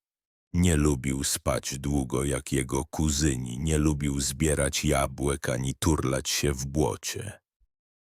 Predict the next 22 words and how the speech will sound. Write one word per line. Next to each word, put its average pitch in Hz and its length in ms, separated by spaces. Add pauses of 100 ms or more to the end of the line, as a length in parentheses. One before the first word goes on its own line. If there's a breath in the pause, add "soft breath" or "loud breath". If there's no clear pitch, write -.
(440)
Za 80 200
to 76 180
godzinami 80 800
patrzył 69 600
w 62 160
niebo, 67 680 (180)
marzył 76 680
o 69 100
dalekich 76 640
podróżach 82 840
i 82 140
rysował 82 580
patykiem 80 800
na 73 180
ziemi 71 560
tajemnicze 71 840
mapy 73 520
do 67 220
miejsc, 82 880
które 69 460
nie 73 200
istniały. 58 920